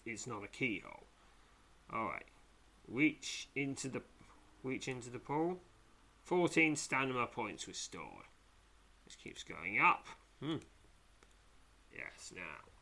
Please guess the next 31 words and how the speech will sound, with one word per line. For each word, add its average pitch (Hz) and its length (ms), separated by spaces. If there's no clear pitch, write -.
I 98 80
happen 214 440
to 180 140
know 139 380
that 123 140
if 117 160
you 123 160
keep, - 440
that 117 180
every 143 280
time 143 240
you 127 180
reach 117 220
into 110 340
it, 120 140
you 101 120
get 104 220
healed 113 420
more 104 360
and 95 120
more. - 480
But 170 360
if 120 160
you 139 120
get 190 240
healed 156 580
more 156 300
than 131 220
your 131 100
complete 135 560
health, 170 560